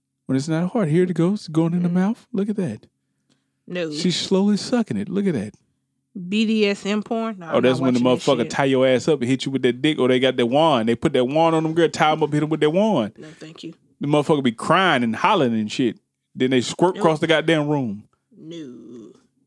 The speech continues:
Speaker 1: Then they be smacking 'em in the face and shit.
Speaker 2: No, no thanks.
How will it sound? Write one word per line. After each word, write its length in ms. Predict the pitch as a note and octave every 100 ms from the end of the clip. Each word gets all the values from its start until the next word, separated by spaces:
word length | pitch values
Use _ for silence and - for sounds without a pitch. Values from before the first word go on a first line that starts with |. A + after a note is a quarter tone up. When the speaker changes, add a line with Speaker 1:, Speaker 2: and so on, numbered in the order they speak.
| _ _ _ _ _
Speaker 1:
Then 120 | -
they 40 | B2
be 120 | B2+
smacking 360 | - B2 B2+ C3
'em 100 | B2+
in 40 |
the 60 | A#2
face 280 | - B2 C3+
and 80 | B2+
shit. 200 | C3 - _ _ _ _ _ _ - _ _ _ _ _ _ _ -
Speaker 2:
No, 600 | F3+ F3 E3+ C3+ A2 -
no 180 | C3+ C3+
thanks. 720 | - C#3 - - - -